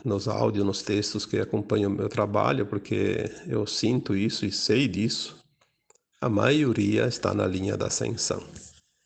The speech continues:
Tem ainda um grupo que não está, mas vamos torcer que eles consigam se decidir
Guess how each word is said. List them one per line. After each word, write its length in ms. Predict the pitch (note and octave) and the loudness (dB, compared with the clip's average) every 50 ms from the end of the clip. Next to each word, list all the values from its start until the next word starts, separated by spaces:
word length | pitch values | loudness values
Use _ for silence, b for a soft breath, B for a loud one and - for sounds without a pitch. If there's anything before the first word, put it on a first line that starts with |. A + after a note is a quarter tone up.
| _ | _
Tem 220 | - C#4 D4 C#4+ C4+ | -4 -2 -2 0 2
ainda 300 | - C3+ C3 C3 A#2+ G#2+ | 2 2 2 2 2 2
um 80 | G2+ G2 | 0 0
grupo 340 | G2+ A2 G#2 G#2 - F#2+ | 2 0 0 0 -2 -6
que 240 | - - - - - - - - - _ | -4 -4 -4 -6 -6 -8 -14 -20 -14 _
não 220 | - G2+ G#2 G#2 G2+ | -4 -4 -2 -2 -2
está, 480 | - - - - - - - - - - - | -4 -4 -4 -4 -4 -4 -4 -6 -10 -8 -4
mas 460 | G3 - G3+ A3+ - - - - B B B B B B B B B B B B B B B B B B B B B B B B _ _ _ | -2 -2 -2 -2 -4 -6 -8 -10 B B B B B B B B B B B B B B B B B B B B B B B B _ _ _
vamos 320 | C3 A#2+ A#2+ A#2+ B2 - - | -2 0 0 2 2 2 2
torcer 440 | - A#2+ G#2+ - - B2 A2+ A2 | 2 2 2 4 2 2 2 2
que 100 | - - | 2 0
eles 160 | G#2+ G#2+ - - | 0 0 0 0
consigam 680 | - A#2 A2 - - A#2+ A2 A2 G#2 G#2+ G#2 G#2 G2 | 0 0 2 2 2 2 2 2 4 4 4 4 2
se 160 | - - G#2 | 2 0 0
decidir 720 | G2+ G#2 G#2+ - - - G#2+ G2 G#2 A2 A2 - - - | 0 0 -2 0 0 0 0 0 0 -2 -2 -2 -4 -6